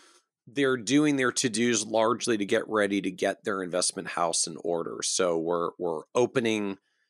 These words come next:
five twenty-nines and brokerages and I R As. We're getting on the follow-on info from their four oh one K or probably usually four oh three B, uh, uh, 'cause of the positions. And so you're,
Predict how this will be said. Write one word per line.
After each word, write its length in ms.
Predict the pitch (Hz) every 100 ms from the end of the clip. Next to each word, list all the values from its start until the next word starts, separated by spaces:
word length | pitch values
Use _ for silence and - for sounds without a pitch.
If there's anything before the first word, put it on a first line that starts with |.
| _ _ _
five 200 | 127 120
twenty-nines 480 | - 110 104 101 101
and 100 | 95
brokerages 560 | 101 95 107 90 92
and 100 | 101
I 160 | 90 92
R 160 | 90 95
As. 440 | 92 92 87 -
We're 160 | 95 82
getting 280 | 98 95
on 120 | 90 92
the 80 |
follow-on 500 | - 90 85 90 90
info 440 | 87 90 - 87 82
from 280 | - 90 90
their 400 | 87 90 87 85
four 280 | 92 90
oh 20 | 90
one 160 | 87
K 400 | - 92 87 85
or 120 | 82 82 _
probably 200 | - 64
usually 200 | - -
four 220 | - -
oh 40 |
three 220 | - 101
B, 420 | 80 87 85 82 _ _ _ _ _ -
uh, 420 | 90 82 80 - - _ _ _ _ _
uh, 200 | 92 78
'cause 140 | - 80
of 60 |
the 60 | 92
positions. 760 | - 87 87 - 85 85 85 -
And 120 | 85
so 140 | - 101
you're, 480 | 87 95 87 82